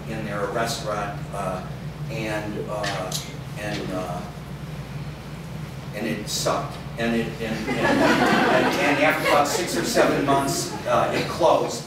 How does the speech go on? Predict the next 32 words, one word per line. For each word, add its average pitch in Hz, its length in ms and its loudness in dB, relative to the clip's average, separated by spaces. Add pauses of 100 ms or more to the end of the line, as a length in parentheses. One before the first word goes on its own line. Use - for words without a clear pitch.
(480)
And, 120 560 0
uh, 107 420 -2
and 117 180 0
then 113 300 2 (520)
when 123 200 -2
we, 143 280 6
when 120 200 -4
I 120 160 0 (200)
knew 143 180 6
that 127 200 6
it 123 120 2
was - 160 -2
available, 147 760 0 (400)
uh, 107 360 -2 (800)
that's 123 300 2 (240)
where 123 160 0
we 117 180 -2
were 117 120 0
gonna 117 280 0
open - 220 -2
this - 200 -4
deli. - 300 2
So - 240 0
my - 200 4
partner, 151 600 2 (480)
uh, - 340 -2
to - 180 -2
be, 143 400 0
Ari 139 300 6
Weinswag, 143 640 2
and 110 100 -4
I, - 240 -2